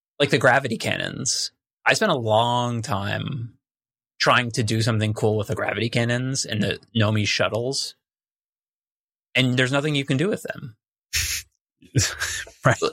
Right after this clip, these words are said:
Speaker 2: right.
Speaker 1: You can launch the shuttle into space.
Speaker 2: And
Speaker 1: You can
Speaker 2: teleport to it.
Speaker 1: you can launch it into space. You can call it back.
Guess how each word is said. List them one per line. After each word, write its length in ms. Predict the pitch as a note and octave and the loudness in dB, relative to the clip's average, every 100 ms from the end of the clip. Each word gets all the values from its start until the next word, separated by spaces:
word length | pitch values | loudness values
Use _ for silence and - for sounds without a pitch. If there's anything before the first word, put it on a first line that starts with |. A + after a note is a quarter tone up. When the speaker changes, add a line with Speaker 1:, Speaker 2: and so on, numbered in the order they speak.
| - - | -4 -2
Speaker 2:
right. 100 | F3+ | 4
Speaker 1:
You 140 | F3+ | 4
can 200 | F3 D#3 | 4 4
launch 340 | C3 C3+ D3+ - | 6 4 2 0
the 80 | |
shuttle 340 | D#3+ D#3 C#3+ C#3 | 4 4 4 2
into 180 | C3 A#2 | 0 -2
space. 800 | - B2+ A2 C3+ - - - - _ _ _ _ _ _ _ _ _ - | 2 2 2 0 -4 -4 -8 -12 _ _ _ _ _ _ _ _ _ 4
Speaker 2:
And 100 | A2+ | 6
Speaker 1:
You 60 | |
can 100 | F3 A2 | 8 6
Speaker 2:
teleport 320 | D3 G2+ F#2 | 6 4 4
to 120 | F#2+ | 2
it. 120 | G2+ C3+ | 2 2
Speaker 1:
you 260 | B2+ E3+ | 4 4
can 220 | - D#3 | 4 2
launch 320 | B2 A2+ A2+ A#2+ | 2 0 0 0
it 80 | |
into 260 | G#2+ G#2 A2 | 0 0 -2
space. 720 | G#2 F#2+ G#2 A#2 - - - _ _ _ _ _ _ _ - | 0 0 2 0 -2 -4 -4 _ _ _ _ _ _ _ -2
You 120 | C3 | 0
can 180 | C3 A#2 | 2 0
call 260 | - B2+ C3 | 4 6 6
it 80 | B2 | 6
back. 420 | G#2+ G2+ A2 C3+ | 2 2 0 -2